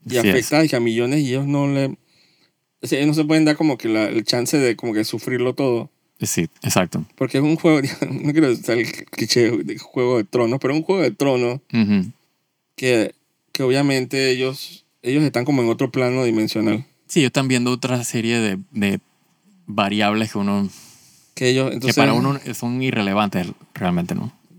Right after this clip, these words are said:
Speaker 1: y casi que tú dirías como que para ese tipo de, de nivel de, de mover piezas, como que no hay, no hay como que espacio para los sentimientos y la,
Speaker 2: No, no, no.
Speaker 1: la sentimentalidad y la cosa. Ellos lo ven todos y que
Speaker 2: O sea, números, los
Speaker 1: los
Speaker 2: números son
Speaker 1: accionistas y que
Speaker 2: fríos.
Speaker 1: necesitamos, no, literalmente, los manes le dicen que necesitamos ahorrar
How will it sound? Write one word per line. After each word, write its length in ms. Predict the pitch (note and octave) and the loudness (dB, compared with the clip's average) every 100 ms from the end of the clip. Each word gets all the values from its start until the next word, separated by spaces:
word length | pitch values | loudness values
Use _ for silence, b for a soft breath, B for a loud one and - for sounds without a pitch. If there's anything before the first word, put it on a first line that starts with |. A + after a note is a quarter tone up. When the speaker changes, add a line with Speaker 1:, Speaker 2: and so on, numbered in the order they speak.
| _ | _
Speaker 1:
y 60 | - | -6
casi 220 | C3 D#3+ | 0 2
que 80 | C3 | 4
tú 80 | |
dirías 180 | B2 D#3 | 2 2
como 180 | C#3+ A#2+ | 0 -2
que 140 | A#2+ | -4
para 240 | A#2 A#2 A#2 | -2 0 0
ese 180 | A2+ C#3 | 0 -2
tipo 280 | D3+ D#3+ | 0 2
de, 120 | D3+ A#2+ | 2 2
de 280 | G#2 A#2+ | 0 0
nivel 460 | A#2 A#2+ A#2 B2 B2+ | 0 0 2 0 0
de, 340 | C3+ B2+ A2 - _ _ | 0 0 -2 -8 _ _
de 240 | B2 B2 | -4 -2
mover 280 | A#2 A#2 B2 | 0 0 2
piezas, 260 | C3 C#3+ | 0 0
como 160 | C#3 B2 | 0 -2
que 120 | A2+ | 0
no 80 | A#2 | 0
hay, 160 | A#2+ B2+ - | 2 0 -4
no 120 | B2+ | -4
hay 100 | B2+ | -2
como 200 | D3+ C3+ | 2 2
que 220 | A2+ G#2+ - - _ _ - | 4 2 0 -8 _ _ -14
espacio 400 | - B2 - D3 | -2 0 0 0
para 200 | B2 A2+ | 2 2
los 180 | A2+ A#2 | 2 -2
sentimientos 580 | A2 G#2+ A2+ A#2 A#2+ B2+ | -2 -2 -2 0 0 0
y 40 | |
la, 180 | G#2+ A2 | 0 0
Speaker 2:
No, 180 | A#2 G2+ | 2 2
no, 100 | F#2 | 2
no. 80 | - _ _ _ _ _ _ _ - | -4 _ _ _ _ _ _ _ -2
Speaker 1:
la 180 | A#2 | 0
sentimentalidad 840 | A#2 A2+ B2 A#2 A#2 A#2 A#2 A#2 B2 | 0 0 0 0 0 2 2 2 0
y 60 | |
la 220 | B2+ A2 G#2+ | 0 -2 -4
cosa. 240 | B2 A#2+ | -6 -2
Ellos 240 | A#2+ B2 B2+ | -2 -2 -2
lo 120 | C3+ | 0
ven 160 | C#3 | -2
todos 280 | C#3 C#3+ D3+ | 0 0 0
y 60 | C#3+ | 0
que 280 | - A#2 G#2+ | 0 -2 -2
Speaker 2:
O 520 | G#2+ _ _ _ - | -8 _ _ _ -12
sea, 100 | F2+ | -4
números, 420 | F#2 G#2 F#2+ F#2 | 0 2 2 0
los 120 | F#2 | 0
Speaker 1:
los 60 | A#2 | 2
Speaker 2:
números 240 | C3+ A#2 | 4 2
son 80 | B2 | 2
Speaker 1:
accionistas 280 | A2+ A2 D#3+ | 2 2 4
y 20 | |
que 120 | A#2+ G#2+ | 4 4
Speaker 2:
fríos. 200 | G2 C3 | 2 0
Speaker 1:
necesitamos, 460 | B2+ B2+ C#3+ C3+ | -2 0 -2 -2
no, 120 | C#3 F3+ | 0 2
literalmente, 500 | C3+ A#2 C#3 E3 C3 | 2 0 0 0 0
los 100 | B2 | 0
manes 140 | D3 | 2
le 60 | D3 | 2
dicen 180 | F3+ | 0
que 80 | D#3 | 0
necesitamos 380 | A#2+ A2 A#2+ D3+ | 0 0 0 2
ahorrar 280 | B2 A#2 | 4 2